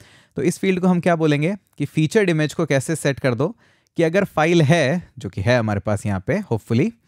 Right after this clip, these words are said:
अगर फाइल है तो फाइल, अ, की आईडी यहाँ से दे दो,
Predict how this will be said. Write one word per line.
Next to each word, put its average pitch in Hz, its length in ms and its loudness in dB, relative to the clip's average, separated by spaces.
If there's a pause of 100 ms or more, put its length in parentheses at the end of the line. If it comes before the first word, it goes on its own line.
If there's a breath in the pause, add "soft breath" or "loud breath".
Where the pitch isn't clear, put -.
(380 soft breath)
अगर 151 220 2
फाइल 175 320 2
है 185 140 4
तो 190 160 -2
फाइल, 175 440 2
अ, 123 460 -2
की 131 320 -4
आईडी 123 300 2
यहाँ 135 180 0
से 135 160 -4
दे 131 140 0
दो, 254 160 -6